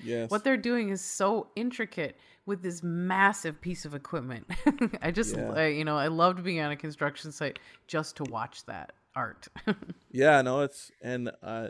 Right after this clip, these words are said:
Speaker 1: like you said, I do miss it, and, uh, that's
Speaker 2: Mm-hmm.
Speaker 1: why I'm at where I'm at right now.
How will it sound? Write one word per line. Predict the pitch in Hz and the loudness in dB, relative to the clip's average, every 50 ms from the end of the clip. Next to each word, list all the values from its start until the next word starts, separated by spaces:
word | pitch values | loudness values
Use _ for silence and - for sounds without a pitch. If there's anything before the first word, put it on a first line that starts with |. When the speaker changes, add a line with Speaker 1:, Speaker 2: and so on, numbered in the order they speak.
| - | -8
Speaker 1:
like | - 117 113 - | -10 -10 -10 -10
you | 117 | -10
said, | - - 110 | -10 -8 -8
I | 107 110 110 | -6 -6 -6
do | 107 113 113 | -6 -8 -8
miss | 113 113 113 113 - | -8 -8 -8 -6 -6
it, | 117 117 - _ _ _ _ _ | -8 -8 -8 _ _ _ _ _
and, | - 110 110 110 107 110 107 | -10 -8 -8 -8 -8 -8 -10
uh, | 104 - - - - - - | -10 -12 -14 -18 -20 -16 -12
that's | 156 147 110 - 151 | -10 -8 -8 -8 -8
Speaker 2:
Mm-hmm. | 151 - | -8 -8
Speaker 1:
why | 107 110 110 110 | -6 -6 -6 -6
I'm | 107 110 | -6 -8
at | 110 - - | -10 -10 -10
where | 113 110 110 | -10 -8 -8
I'm | 110 110 | -8 -6
at | 110 110 92 104 | -6 -6 -6 -6
right | 107 98 - | -8 -8 -8
now. | 107 107 110 113 117 117 107 | -8 -8 -6 -6 -6 -8 -10